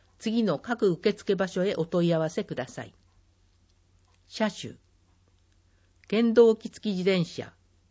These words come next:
ミニカー、小型特殊自動車。問い合わせ先、魚沼市役所市民福祉部税務課市民税係。電話、七九二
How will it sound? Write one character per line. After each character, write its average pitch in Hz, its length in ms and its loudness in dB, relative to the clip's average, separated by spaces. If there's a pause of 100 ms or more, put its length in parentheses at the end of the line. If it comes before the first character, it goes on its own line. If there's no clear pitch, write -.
(140)
ミ 175 140 2
ニ 226 120 2
カ 202 160 -4
ー、 135 180 -4 (340)
小 185 140 -2
型 220 280 2
特 190 240 -4
殊 220 120 -6
自 190 160 -4
動 175 180 2
車。 - 300 -14 (800)
問 226 180 0
い 214 80 4
合 202 80 6
わ 190 120 0
せ 180 140 -6
先、 170 440 -10 (640)
魚 202 240 2
沼 226 240 2
市 - 160 -6
役 190 220 -2
所 - 260 -4
市 - 180 -4
民 233 220 2
福 - 240 -8
祉 185 180 -8
部 - 180 -10
税 196 280 0
務 185 140 0
課 156 280 -6 (160)
市 - 200 -8
民 214 300 2
税 196 240 2
係。 156 440 -4 (680)
電 196 280 0
話、 180 180 -4 (400)
七 208 260 2
九 240 300 -2
二 139 300 -8